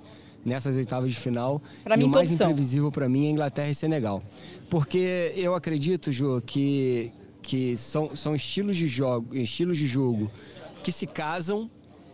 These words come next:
Speaker 1: e que pode ser que a Inglaterra não consiga ter eficiência no seu sistema de jogo contra uma seleção africana que tem muita imposição física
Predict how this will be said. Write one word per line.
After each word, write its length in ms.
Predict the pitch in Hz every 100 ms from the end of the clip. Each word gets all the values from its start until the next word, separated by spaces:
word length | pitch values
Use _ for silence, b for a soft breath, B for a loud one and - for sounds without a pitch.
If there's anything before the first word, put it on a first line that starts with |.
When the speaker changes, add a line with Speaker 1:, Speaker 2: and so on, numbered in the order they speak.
| -
Speaker 1:
e 140 | 165 156
que 240 | 196 196
pode 320 | 139 202 214
ser 340 | - 190 202 185
que 140 | 196
a 240 | 185 180
Inglaterra 480 | 180 175 160 185 170
não 160 | 190 220
consiga 500 | 214 175 - 202 190
ter 340 | - 185 180 -
eficiência 920 | 170 - 156 - 156 175 180 190 185 -
no 360 | 160 165 190 208
seu 380 | - 185 190
sistema 480 | 185 175 - 165 160
de 100 | 147
jogo 440 | 120 131 170 180 165
contra 420 | 170 185 - 175
uma 100 | 165
seleção 600 | - 160 139 - 147 147
africana 680 | 135 131 - 151 180 196 B B B B -
que 140 | - 185
tem 400 | - 196 208 208
muita 400 | 180 202 233 208
imposição 480 | 160 185 147 170 160
física 480 | 127 104 - 98